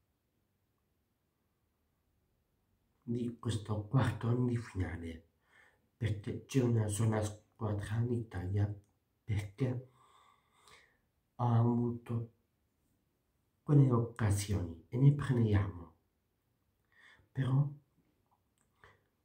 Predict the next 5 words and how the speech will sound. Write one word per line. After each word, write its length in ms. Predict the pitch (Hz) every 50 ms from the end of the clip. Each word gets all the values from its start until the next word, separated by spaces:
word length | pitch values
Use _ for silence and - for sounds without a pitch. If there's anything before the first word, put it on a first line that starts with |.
| _ _ -
dobbiamo 480 | 143 139 131 131 127 123 123 120 120
fare 440 | 117 117 117 110 110 113 117 117 -
i 200 | - 135 131 - - - _ _ _ _
tifosi 760 | - 127 117 113 - 107 104 101 98 - 123 117 - - - - _ _ _ _ _ _ _ _ _ _
obiettivi 1080 | - 123 131 131 135 131 123 120 - - 127 123 123 127 147 170 180 175 - - -